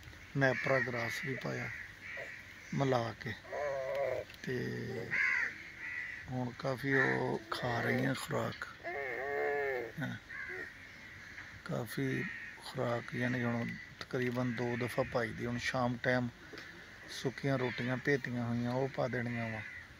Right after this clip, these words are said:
ਤੇ ਨਾਲ ਇਹ ਲੱਗ ਰਹੀ ਆ ਪਨੀਰੀ, golden heart ਦੀ ਪਨੀਰੀ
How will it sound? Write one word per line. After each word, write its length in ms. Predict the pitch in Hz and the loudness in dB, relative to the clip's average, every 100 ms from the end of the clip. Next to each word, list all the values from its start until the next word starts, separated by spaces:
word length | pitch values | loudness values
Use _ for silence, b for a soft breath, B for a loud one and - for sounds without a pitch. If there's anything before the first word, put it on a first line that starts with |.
| - 807 855 855 784 698 - - | -12 -8 -6 -6 -10 -16 -16 -8
ਤੇ 500 | - 127 120 120 117 117 | -4 -2 -2 -4 -4 -2
ਨਾਲ 420 | 117 117 120 117 | -2 -2 0 -2
ਇਹ 360 | 123 139 139 139 | 0 2 4 4
ਲੱਗ 320 | 123 120 123 | 4 4 4
ਰਹੀ 280 | 120 123 123 | 4 6 6
ਆ 140 | 120 120 - | 4 2 2
ਪਨੀਰੀ, 400 | 117 120 120 117 - - - - | 4 6 6 2 -2 -14 -10 -4
golden 360 | 120 123 117 120 | 6 8 8 8
heart 300 | 113 120 120 117 | 8 8 8 8
ਦੀ 80 | 117 | 6
ਪਨੀਰੀ 260 | 113 113 113 | 6 2 2